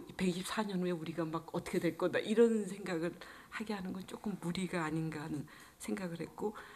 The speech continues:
아까 말씀하신 것처럼 전문가 네 가지 이야기를 갖고 와서 열심히 설명하시는데 두 가지 끝난 다음에 그걸 딱 끊고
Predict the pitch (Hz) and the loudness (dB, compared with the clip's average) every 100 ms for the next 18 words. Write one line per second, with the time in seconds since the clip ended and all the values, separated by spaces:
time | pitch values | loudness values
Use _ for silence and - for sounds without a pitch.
0 | - - - 180 208 180 175 208 180 190 | -18 -20 -2 0 4 6 6 4 0 -2
1 | 190 220 - 180 202 208 202 165 175 180 | 2 2 6 6 8 8 8 12 10 12
2 | 190 185 180 175 165 170 175 165 147 170 | 6 8 10 10 10 6 4 4 4 6
3 | 180 - - - - - 240 233 226 233 | 2 0 -8 -10 0 4 8 8 8 6
4 | 220 208 180 190 190 208 180 196 190 - | 6 4 2 0 -2 -2 0 2 2 4
5 | 226 214 190 175 170 214 220 - - - | 4 6 6 4 4 2 -2 -8 -10 -6
6 | 202 208 - - - - 226 190 175 - | 0 0 6 8 8 6 6 6 -2 2
7 | 208 185 | 4 4